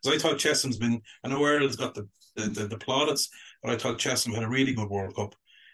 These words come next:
Um, he really bolstered that, um, English pack, and, and,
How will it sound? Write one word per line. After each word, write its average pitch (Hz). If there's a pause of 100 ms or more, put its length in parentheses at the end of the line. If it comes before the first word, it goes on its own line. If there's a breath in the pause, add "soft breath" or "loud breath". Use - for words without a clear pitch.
(140 soft breath)
Um, 95
he 104
really 110
bolstered 110
that, 107 (100)
um, 98 (200)
English 107
pack, 113
and, 104
and, 104